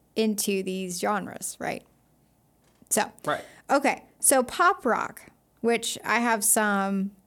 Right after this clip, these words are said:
Speaker 1: um, examples, right? Which I would think fall under that category. So Maroon five
Speaker 2: Okay.
Speaker 1: is one of them.
Speaker 2: Mm-hmm.
Speaker 1: Maroon five. Um, Five Seconds of Summer,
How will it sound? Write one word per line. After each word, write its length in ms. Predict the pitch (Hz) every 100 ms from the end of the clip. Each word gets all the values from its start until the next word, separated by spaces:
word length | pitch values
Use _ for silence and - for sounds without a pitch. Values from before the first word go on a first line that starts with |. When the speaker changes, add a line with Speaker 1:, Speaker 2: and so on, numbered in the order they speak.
| _
Speaker 1:
um, 600 | 196 185 180 180 185 196 - _ _ _ _ _ _ _ _
examples, 560 | - 202 - - - -
right? 280 | 185 175 -
Which 180 | 220 214
I 360 | 214 233 247 269
would 340 | 262 240 220 - _ _ _ _ _
think 500 | - 247 220 202 -
fall 400 | - 214 202 202 -
under 240 | 202 196
that 220 | 196 -
category. 580 | - - - - - 196 - _ -
So 240 | - 247 202
Maroon 360 | 220 254 277
five 360 | 247 190 208 - _ _ _ _ _ _ -
Speaker 2:
Okay. 160 | 101 - _
Speaker 1:
is 140 | 214
one 160 | 190 254
of 80 | -
them. 200 | - 190 -
Speaker 2:
Mm-hmm. 180 | 151 151 -
Speaker 1:
Maroon 260 | 208 247 269
five. 340 | 185 - 190 _ _ _ - _ _ -
Um, 640 | 226 214 202 202 208 214 _ _ _
Five 340 | - 254 277 302
Seconds 380 | 269 254 247
of 80 | 220
Summer, 460 | - - - -